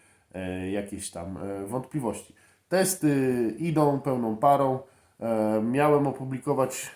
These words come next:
e, testy tego urządzenia. Niestety to się w weekend nie udało. Mam nadzieję, że gdzieś w środku tygodnia dla Was coś wrzucę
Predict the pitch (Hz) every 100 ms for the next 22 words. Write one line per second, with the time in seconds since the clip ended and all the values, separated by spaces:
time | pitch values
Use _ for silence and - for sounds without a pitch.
0 | - 110 117 113 110 101 - 131 - 110
1 | 147 143 143 123 127 117 123 113 113 120
2 | 139 120 117 113 113 120 127 110 117 113
3 | 117 117 117 113 120 113 107 107 113 -
4 | - 120 120 - 107 107 113 117 110 107
5 | 107 113 107 120 127 151